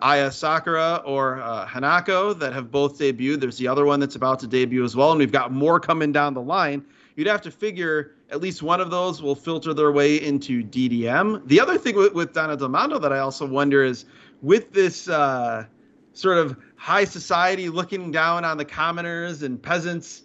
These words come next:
<laughs> character that, uh, uh, that Mai Sakurai has as she continues to level up and move, you know, toward at least the upper mid card, if not the main events,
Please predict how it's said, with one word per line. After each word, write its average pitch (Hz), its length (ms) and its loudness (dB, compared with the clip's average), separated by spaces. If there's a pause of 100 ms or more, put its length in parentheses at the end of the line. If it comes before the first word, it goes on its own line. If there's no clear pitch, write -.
(140)
<laughs> - 160 -20
character 185 600 2 (300)
that, 175 340 0
uh, 135 400 -6 (460)
uh, 143 120 -6
that 147 160 -8
Mai 165 200 -2
Sakurai 180 580 0
has 139 300 -4
as 139 100 -8
she 151 160 -12
continues 143 600 -6
to 131 220 -4
level 131 400 2
up 139 200 2
and 127 100 -2
move, 135 360 -2
you 127 100 -6
know, 117 160 -6 (220)
toward 143 240 2
at 127 120 0
least 175 200 -2
the 139 120 6
upper 131 180 2
mid 127 220 -2
card, 135 220 2
if 135 140 -4
not 143 160 0
the 127 60 -6
main 127 180 -4
events, 165 480 -2